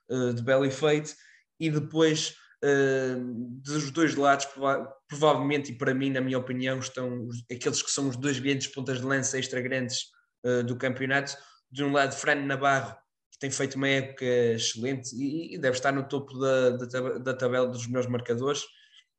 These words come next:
com movimentos na profundidade constantemente sempre a, sempre a baralhar a, as defesas, e depois Moussa, eh, que tem tido números também eles muito positivos, que uma vez mais faz um jogo,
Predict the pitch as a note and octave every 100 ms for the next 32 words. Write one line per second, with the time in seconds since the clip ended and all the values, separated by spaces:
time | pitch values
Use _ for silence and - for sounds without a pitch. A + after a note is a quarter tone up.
0 | _ - D3 D3 C#3+ D3+ C#3+ C#3+ B2 -
1 | C#3 C3+ B2+ B2+ B2+ - - C#3+ - C#3+
2 | C#3 C3+ C3+ B2+ - C#3 B2 B2 B2 A2+
3 | - - A#2+ B2+ B2+ B2+ B2+ B2 A#2+ A#2+
4 | A#2 A2 A2 - C3 B2 C#3 - - _
5 | _ - B2 A#2+ C3+ C3 A#2+ B2 A#2+ A#2+
6 | B2 A#2+ - - - B2+ A#2 A2 G2+ F#2
7 | F#2 - - A#2+ A#2+ B2 A2+ A#2 A#2+ A#2
8 | A2+ A#2 A#2+ A#2+ B2 B2 A2+ - - _
9 | _ - B2+ B2 B2 B2 A#2 D3 D3+ -
10 | D#3 D3 D3+ C#3 C#3+ C3+ - C3 C3 B2+
11 | B2 C3+ B2 A2+